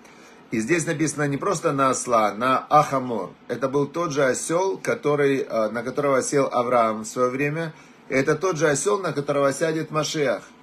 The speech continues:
когда придёт. Но вы спросите: «А как Машиах? Машиах же ещё не пришёл». Эта история была три тысячи триста тридцать пять лет назад. Что это, это ослик жив? А, смотрите, хамор на иврите это хомер, это материальность.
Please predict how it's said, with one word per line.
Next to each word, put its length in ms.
когда 300
придёт. 500
Но 120
вы 120
спросите: 460
«А 80
как 240
Машиах? 480
Машиах 340
же 80
ещё 220
не 100
пришёл». 540
Эта 260
история 400
была 240
три 180
тысячи 300
триста 360
тридцать 760
пять 200
лет 200
назад. 460
Что 180
это, 180
это 200
ослик 380
жив? 240
А, 200
смотрите, 760
хамор 560
на 260
иврите 680
это 460
хомер, 520
это 240
материальность. 960